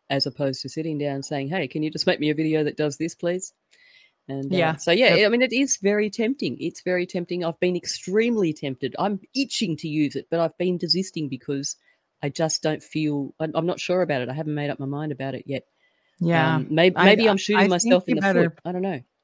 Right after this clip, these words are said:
Speaker 2: Well, and pray about it too, because, I mean, you
Speaker 1: Oh,
Speaker 2: gotta
Speaker 1: yeah, yeah, for
Speaker 2: know,
Speaker 1: sure.
Speaker 2: yeah, where, where that stands, like how I, I kind of made a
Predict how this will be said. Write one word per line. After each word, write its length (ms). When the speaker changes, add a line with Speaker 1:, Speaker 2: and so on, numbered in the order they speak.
Speaker 2:
Well, 360
and 320
pray 220
about 300
it 120
too, 160
because, 480
I 140
mean, 220
you 60
Speaker 1:
Oh, 120
Speaker 2:
gotta 300
Speaker 1:
yeah, 0
yeah, 20
for 40
Speaker 2:
know, 360
Speaker 1:
sure. 220
Speaker 2:
yeah, 320
where, 360
where 420
that 320
stands, 440
like 180
how 260
I, 440
I 40
kind 280
of 80
made 220
a 100